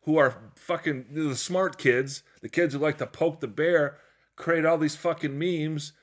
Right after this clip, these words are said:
to make fun of these, what they consider brainwashed, uh, liberals,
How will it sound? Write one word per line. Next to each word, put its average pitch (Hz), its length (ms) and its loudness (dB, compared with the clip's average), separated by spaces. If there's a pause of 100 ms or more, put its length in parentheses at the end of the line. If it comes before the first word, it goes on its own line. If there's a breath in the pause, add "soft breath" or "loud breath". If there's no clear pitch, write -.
(140)
to 143 100 -6
make 143 180 -4
fun 175 640 -2 (240 soft breath)
of 127 260 -4
these, 143 460 -2 (180)
what 127 200 -2
they 180 160 2
consider 123 680 -2 (100)
brainwashed, 123 1040 -4 (760)
uh, 110 280 -4
liberals, 107 1200 -4